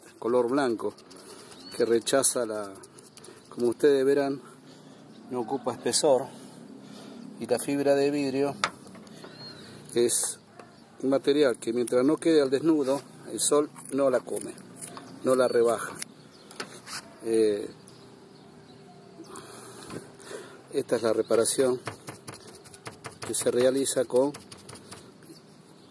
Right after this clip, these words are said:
con lana de vidrio y resina. Cuando seca, se transforma en un plástico reforzado. Si le damos una terminación color blanco con un gel coat,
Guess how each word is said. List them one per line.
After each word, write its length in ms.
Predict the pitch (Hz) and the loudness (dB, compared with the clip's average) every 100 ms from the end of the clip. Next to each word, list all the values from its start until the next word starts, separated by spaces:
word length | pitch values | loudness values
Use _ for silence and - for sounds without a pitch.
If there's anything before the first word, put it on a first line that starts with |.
| - - - - - - | -20 -20 -20 -20 -20 -6
con 180 | 131 127 | 0 2
lana 280 | 143 147 143 | 2 2 2
de 100 | 143 | 2
vidrio 480 | 151 147 139 156 - - - - - - - - - - - - - | 2 2 2 0 -4 -14 -20 -20 -20 -20 -20 -20 -20 -20 -20 -8 0
y 120 | 165 | 2
resina. 520 | 147 139 117 98 - - - - - - - - - | 2 0 -2 -4 -8 -18 -20 -20 -20 -20 -20 -20 -4
Cuando 280 | - 123 127 | -2 2 4
seca, 460 | - 170 143 156 - - - - - - _ _ - | 2 0 -2 -4 -6 -20 -20 -20 -20 -20 _ _ -8
se 140 | - - | -6 -4
transforma 600 | - 127 - 135 139 151 - - - - - - - - - - - - | -2 -2 2 4 4 2 -6 -20 -20 -20 -20 -20 -20 -20 -20 -20 -20 -4
en 140 | 113 120 | 0 0
un 80 | |
plástico 400 | 113 123 - 120 | 2 0 0 -2
reforzado. 560 | 110 - 104 - - - - - - - - - - - - | 0 0 -2 -2 -4 -10 -16 -20 -20 -20 -18 -18 -18 -18 -8
Si 200 | - 110 | -2 2
le 120 | 113 | 4
damos 340 | 131 139 120 | 4 2 0
una 160 | 120 123 | 0 -2
terminación 760 | 120 117 120 120 - 143 107 | -2 0 0 0 2 0 -2
color 300 | 98 104 117 | -6 -2 0
blanco 360 | 117 135 117 104 | 2 2 0 -2
con 140 | 110 | 0
un 100 | 123 | 0
gel 260 | 120 139 131 | 2 0 0
coat, 340 | - 131 127 | 4 4 4